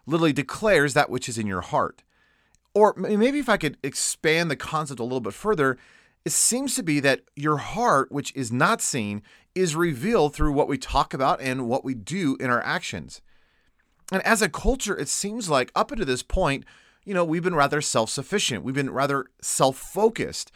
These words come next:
And we've been rather just kind of passively kind of floating along day to day,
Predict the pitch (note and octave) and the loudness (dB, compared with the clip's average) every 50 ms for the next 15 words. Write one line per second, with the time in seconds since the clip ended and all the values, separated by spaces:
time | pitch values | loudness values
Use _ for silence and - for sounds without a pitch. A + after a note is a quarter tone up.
0 | - _ - - _ _ - F#3+ G3 F#3 F3+ G3 F#3 F#3 F3 D3+ C#3+ D3 D#3 C#3+ | -20 _ -20 -20 _ _ 2 2 4 4 4 2 2 2 4 4 4 4 4 2
1 | D3+ D3 - - D3+ C#3 B2+ B2 - _ _ _ _ _ - - - D3 D3 C#3+ | 0 -4 -2 -2 -2 -2 -2 -2 -6 _ _ _ _ _ 4 4 6 6 4 2
2 | - E3 D3+ C#3 C#3+ C#3+ C3 C#3+ C#3+ C#3 C3 B2 - - - A#2 A#2+ B2 C3 C3+ | 0 -4 -6 -4 -4 -6 -4 -4 -4 -4 -4 -6 -8 -8 -4 -2 -2 -2 -2 -2
3 | C3+ B2+ A#2 G2 G#2 A2 A2 A2 A2+ A#2 G#2+ - _ _ _ _ _ _ _ - | -2 -4 -2 -2 0 0 0 0 -2 -4 -6 -10 _ _ _ _ _ _ _ -4
4 | A#2 A2 A2+ A#2+ C3 A2 A2 G2+ G#2 G#2 G#2 G#2+ | -2 0 0 0 0 0 0 0 0 -2 -4 -6